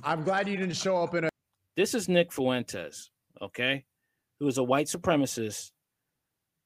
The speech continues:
Speaker 2: <clears throat> His friend, Ali Alexander, <clears throat> was caught in a molestation scandal. His friend was molesting young boys, and Nick's bright idea to, to deal with that problem, which he has known was going on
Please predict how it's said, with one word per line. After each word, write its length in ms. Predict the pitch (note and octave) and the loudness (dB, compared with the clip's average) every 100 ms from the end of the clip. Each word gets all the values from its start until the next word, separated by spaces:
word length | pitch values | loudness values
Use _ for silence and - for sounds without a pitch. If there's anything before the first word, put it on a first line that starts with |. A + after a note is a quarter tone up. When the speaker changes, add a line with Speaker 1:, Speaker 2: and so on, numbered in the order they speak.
| _ | _
Speaker 2:
<clears throat> 560 | - - C#4 G#3 C3+ G#2+ - | 6 12 12 12 10 4 0
His 240 | D#3+ D3 | 2 2
friend, 400 | - G3 F3 C#3+ | 0 2 4 2
Ali 320 | C#3+ D3 D#3+ C#3+ | 4 4 4 4
Alexander, 840 | C#3+ B2+ A2+ C#3 E3 B2+ A2 G#2 _ _ | 2 0 0 2 2 2 0 -4 _ _
<clears throat> 200 | - - | -20 -4
was 460 | A3+ F#3 C3+ C#3+ C3+ | 2 4 4 2 -4
caught 340 | - F3 E3 - | 2 4 4 4
in 120 | C3 | 2
a 240 | B2 A#2+ A#2 _ _ _ _ _ _ _ _ _ | 4 2 -2 _ _ _ _ _ _ _ _ _
molestation 800 | C#3+ D3 C#3+ - F#3 G3 - C3 | -4 -2 -2 -2 0 0 0 -2
scandal. 580 | - - B2 A#2 A2+ A#2 _ _ _ _ _ _ _ _ - | -2 -4 -4 -4 -6 -8 _ _ _ _ _ _ _ _ -14
His 140 | B2+ | -6
friend 200 | - E3 | 2 4
was 160 | D#3 B2+ | 2 2
molesting 600 | C3+ D3+ D#3+ - C3+ B2+ | 4 6 4 2 -2 0
young 200 | C3 B2+ | 2 0
boys, 520 | C3 C#3+ A2 G#2+ - _ _ _ _ _ _ _ _ - | 2 2 2 -4 -10 _ _ _ _ _ _ _ _ -4
and 440 | C#3 C3 B2+ B2 - _ _ _ _ _ _ _ _ _ _ _ | 2 4 2 -2 -8 _ _ _ _ _ _ _ _ _ _ _
Nick's 380 | C#3+ D#3 G3+ - | 0 4 4 0
bright 300 | B2 D3 C#3+ | 2 4 6
idea 320 | C#3 C3 C#3 | 4 4 2
to, 220 | B2+ - - | 2 -2 -4
to 180 | C#3+ A2+ | -2 -2
deal 320 | - E3+ A3+ | 4 8 10
with 140 | F3 | 8
that 240 | C3 A#2+ - | 4 2 0
problem, 400 | A#2+ A2+ B2+ B2+ | -2 -2 -4 -2
which 180 | D3 | -2
he 80 | D#3 | 0
has 140 | C#3 A#2+ | 0 2
known 300 | C3 E3 C#3+ | 4 4 4
was 100 | A#2 | 2
going 280 | C#3 C3+ C#3 | 2 4 4
on 280 | C3 A#2+ | 2 0